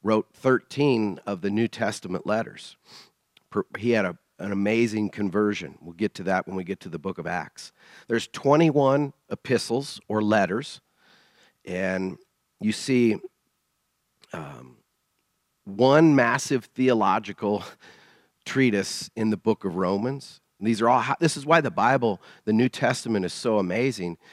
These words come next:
because it's just coming from so many different angles of what we're soaking in about the new covenant and how we, we learn about it. The Gospels are, are the life, death, and resurrection of Jesus, and the others are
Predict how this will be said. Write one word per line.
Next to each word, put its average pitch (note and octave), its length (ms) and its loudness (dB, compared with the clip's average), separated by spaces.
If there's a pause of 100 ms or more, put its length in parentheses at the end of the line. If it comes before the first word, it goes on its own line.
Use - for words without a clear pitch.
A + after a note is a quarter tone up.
(120)
because G#2 240 -2
it's - 240 -8
just - 180 -6
coming C#3+ 360 0
from G2+ 180 -6
so B2 220 -2
many A#2+ 180 0
different A2 420 -6
angles G#2 380 -4
of E2+ 140 -6
what G2+ 200 -2
we're G#2 220 -2 (220)
soaking A#2 580 0
in A2+ 240 0
about F#2 380 -2 (480)
the G#2 80 2
new A#2 200 4
covenant - 520 -4 (180)
and E2+ 100 -14
how A2 220 0
we, G#2 300 -2
we G#2+ 120 -2
learn G#2+ 320 2
about F2+ 220 -2
it. E2+ 120 -12
The F#2 60 -8
Gospels A2 600 -2
are, F#2 320 -2 (420)
are F2 320 -4
the G2 100 -4
life, G#2+ 320 2 (100)
death, A2+ 260 0
and G2 80 -2
resurrection G2+ 640 -2
of D#2 120 -8
Jesus, G2+ 500 -6
and F#2+ 120 -4
the F#2 100 -2
others G#2+ 480 0
are F#2 320 -4